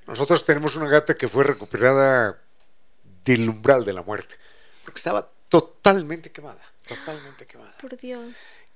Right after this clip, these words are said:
Speaker 1: Y quedó duramente traumatizada la gatita. Dura,
Speaker 2: Imagínate.
Speaker 1: porque todavía tiene muchos temores, pero por lo menos ya convive con nosotros en paz, cuidada, protegida, pero
Speaker 2: Qué
Speaker 1: fue,
Speaker 2: bella.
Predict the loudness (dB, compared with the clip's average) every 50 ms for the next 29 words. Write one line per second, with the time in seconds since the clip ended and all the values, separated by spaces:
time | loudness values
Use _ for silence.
0 | -20 -16 -12 -12 -10 -10 -12 -12 -8 -4 -4 0 2 2 0 0 -2 -4 -4 -4
1 | -6 -8 -12 -16 -16 -10 -6 -6 -6 -4 -6 -8 -8 -8 -12 -16 -12 -8 -8 -8
2 | -8 -8 -12 -16 -20 -20 -20 -20 -20 -20 -20 -20 -20 -20 -20 -20 -18 -14 -12 -10
3 | -10 -10 -10 -10 -12 -16 -20 -20 -20 -20 -20 -20 -20 -20 -20 -20 -20 -20 -20 -20
4 | -20 -20 -16 -16 -16 -14 -14 -14 -16 -16 -18 -16 -8 -2 0 0 0 0 0 -2
5 | -4 -4 -6 -10 -10 -12 -16 -16 -16 -14 -12 -8 -6 -6 -6 -6 -6 -6 -4 -4
6 | -4 -2 -4 -4 -4 -6 -8 -10 -6 -2 0 0 0 0 -2 -4 -4 -4 -4 -2
7 | -2 -4 -4 -6 -12 -12 -10 -10 -8 -8 -8 -8 -10 -10 -14 -6 -2 0 2 2
8 | 2 2 0 -2 -4 -6 -8 -12 -14 -18 -20 -20 -20 -20 -20 -20 -20 -20 -20 -16
9 | -8 -4 -2 0 0 -2 -2 -4 -8 -12 -16 -18 -20 -18 -18 -18 -18 -16 -12 -12
10 | -12 -12 -10 -12 -12 -12 -14 -12 -8 -6 -4 -2 -2 -2 -4 -4 -6 -10 -12 -16
11 | -18 -20 -20